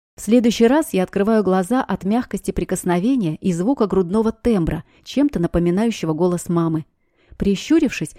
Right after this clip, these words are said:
вижу перед собой приятную женщину лет сорока в белой рубашке и темных брюках. «Доброе утро, мисс! Я Джулия, домработница мистера Колфилда»,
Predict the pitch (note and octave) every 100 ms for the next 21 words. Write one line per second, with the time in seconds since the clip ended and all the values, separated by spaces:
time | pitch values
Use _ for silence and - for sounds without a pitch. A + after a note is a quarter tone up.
0 | _ - A#3 A#3 A3 G3+ - G3+ A#3+ C#4
1 | F3+ G3+ C4+ G#3+ E3 E3+ F3 - E3+ F3
2 | A#3 - E3 - D#3+ D#3 - - F#3 E3+
3 | G3 F#3 F#3 F#3 C4+ - D#3 - F#3+ F3+
4 | E3+ E3 D#3 - - _ _ _ _ _
5 | F3+ D#4 E4 D#4 B3+ B3 A#3 A3 G#3 -
6 | _ _ G3+ G#3 C4 B3+ C#4+ E3 D#3 -
7 | G#3 A3+ G3+ G3+ D#4 G#3+ - F3 B3 -
8 | A#3+ - A#3 F#3+ - D#3+ D#3+